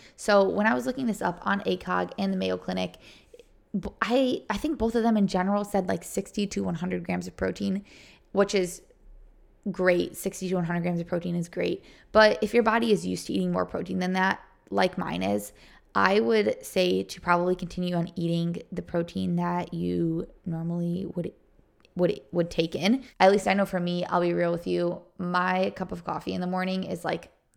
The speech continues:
three actual cups of coffee. Actually try to pay attention to what twelve ounces of coffee looks like, 'cause you probably don't know what twelve ounces of coffee looks like. I don't know what twelve ounces of coffee looks like. I know what, like, forty ounces of coffee looks like. So two hundred milligrams, twelve ounce cup of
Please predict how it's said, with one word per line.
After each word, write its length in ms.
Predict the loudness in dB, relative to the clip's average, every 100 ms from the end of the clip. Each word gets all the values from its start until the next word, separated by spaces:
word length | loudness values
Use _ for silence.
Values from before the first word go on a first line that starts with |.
| _
three 380 | -8 -2 2
actual 360 | 2 0 -4 -4
cups 260 | -2 -4 -4
of 100 | -4
coffee. 440 | -2 -2 0 0 -2 -16 -20 -20 _ 6
Actually 300 | 6 6 2
try 140 | 4
to 60 | 4
pay 140 | 6
attention 320 | 4 2 2 0
to 100 | 2
what 140 | 0
twelve 200 | 2 2
ounces 300 | 2 0 -6
of 60 | -4
coffee 260 | -4 -4
looks 200 | -6 -6
like, 160 | -8 -2
'cause 120 | -2
you 60 | 6
probably 280 | 8 8
don't 140 | 6 6
know 100 | 6
what 160 | 6
twelve 200 | 4 4
ounces 300 | 4 2 0
of 80 | -6
coffee 260 | -2 0 0
looks 220 | -2 0
like. 300 | 0 0 -4 _ _ _ _ _ 8
I 100 | 8
don't 140 | 8
know 80 | 4
what 100 | 0
twelve 160 | 0 2
ounces 300 | 0 0 0
of 60 |
coffee 240 | 2 2 2
looks 200 | 0 0
like. 160 | -2 0
I 100 | 0
know 120 | 2
what, 80 | 2
like, 300 | 0 -2 0
forty 240 | 2 2
ounces 260 | -2 -4 -2
of 40 |
coffee 220 | 2 4
looks 240 | 4 -2 0
like. 220 | -2 -2 -12 -20 -20 -20
So 380 | -4 6 6 6 0 -8
two 120 | -2
hundred 120 | 2
milligrams, 520 | 4 2 2 0 -2 -8 -10
twelve 220 | 0 2
ounce 220 | 4 2
cup 300 | -2 -2 -2 -2
of 260 | -2 -2